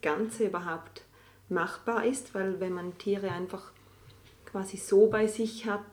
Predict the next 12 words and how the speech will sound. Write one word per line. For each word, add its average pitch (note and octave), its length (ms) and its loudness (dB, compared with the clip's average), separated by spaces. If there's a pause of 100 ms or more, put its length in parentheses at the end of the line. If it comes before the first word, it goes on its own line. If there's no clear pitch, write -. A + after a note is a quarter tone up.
wie G3+ 220 2
es G3+ 320 -2 (600)
klassischerweise F#3+ 1080 -2
ein F#3+ 200 0
Hund A3 260 6
oder G#3+ 140 4
eine G3 220 2
Katze A#3 560 -2
zu G3 200 -6
Hause G3+ 400 0
ist, A3+ 380 -4
dann G3 200 0